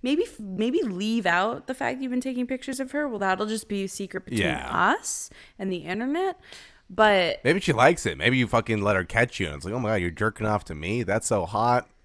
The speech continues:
Speaker 2: Jerk off to
Speaker 1: That's
Speaker 2: this,"
Speaker 1: a
Speaker 2: you know?
Speaker 1: That's a risky little game.
Speaker 2: You gotta
Speaker 1: It could
Speaker 2: play the
Speaker 1: have
Speaker 2: game.
Speaker 1: big, it could have big payoff.
Speaker 2: Huge.
Speaker 1: Or it, <laughs> the payoff could be huge.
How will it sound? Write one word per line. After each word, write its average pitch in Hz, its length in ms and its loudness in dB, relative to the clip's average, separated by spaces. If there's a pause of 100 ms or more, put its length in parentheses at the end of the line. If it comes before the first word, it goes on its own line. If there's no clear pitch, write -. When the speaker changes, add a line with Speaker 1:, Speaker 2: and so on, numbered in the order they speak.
(220)
Speaker 2:
Jerk 127 180 0
off 135 180 8
to - 80 -2
Speaker 1:
That's 135 260 10 (100)
Speaker 2:
this," 247 60 -2
Speaker 1:
a 101 40 0
Speaker 2:
you 92 80 2
know? 104 380 2 (600)
Speaker 1:
That's 226 160 2
a 277 80 10
risky 247 440 4
little 320 240 4
game. 220 640 4 (120)
Speaker 2:
You 156 80 -4
gotta 202 160 12
Speaker 1:
It - 40 4
could 233 60 4
Speaker 2:
play - 60 10
the - 60 10
Speaker 1:
have 196 80 4
Speaker 2:
game. 143 180 10
Speaker 1:
big, 220 300 6 (360)
it 226 200 10
could 302 120 10
have 208 280 6
big 220 240 8
payoff. 247 800 4 (400)
Speaker 2:
Huge. 90 360 -2
Speaker 1:
Or 247 800 -2
it, 190 180 -4 (680)
<laughs> - 60 -16
the 196 100 -6
payoff 254 380 -2
could 180 160 -6
be 175 80 -8
huge. 185 880 -4